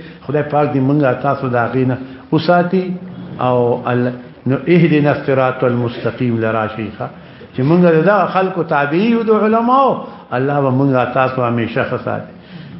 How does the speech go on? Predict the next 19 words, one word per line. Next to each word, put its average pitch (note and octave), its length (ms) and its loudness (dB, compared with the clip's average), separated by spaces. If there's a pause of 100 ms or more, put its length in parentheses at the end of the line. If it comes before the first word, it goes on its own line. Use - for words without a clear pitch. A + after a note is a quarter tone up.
صراط G3 380 4
الذین E3 560 0
ذات D3+ 260 0
بدل C3+ 420 -2
ذکر B2+ 340 -2
کوي، A#2 260 -4 (380)
لار F#3 340 4
د G3 80 0
هغه G3 220 2
کسانو E3+ 500 -2 (100)
انعمت F3+ 640 0
علیهم C#3+ 480 0 (340)
چې D3 160 -2
تا D#3+ 120 4
انعام D3 500 0
کړی C3 280 -4
په D#3 60 -2
هغوی C#3 300 0
باندې. A#2+ 520 0